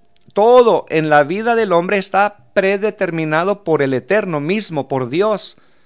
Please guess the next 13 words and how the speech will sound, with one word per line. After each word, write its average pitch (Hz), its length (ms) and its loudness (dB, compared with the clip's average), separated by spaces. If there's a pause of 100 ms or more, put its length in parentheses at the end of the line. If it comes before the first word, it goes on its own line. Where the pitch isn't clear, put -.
(600)
quien 180 520 2 (460)
prácticamente 208 1080 -2 (580)
el 180 180 2
hombre 220 380 2
es - 240 -4 (260)
quien 180 300 0
debe 226 260 2
de 233 100 2
elegir 196 760 -4
ser 190 280 0
bueno 214 420 -2
o 160 40 -2
malo, 147 420 0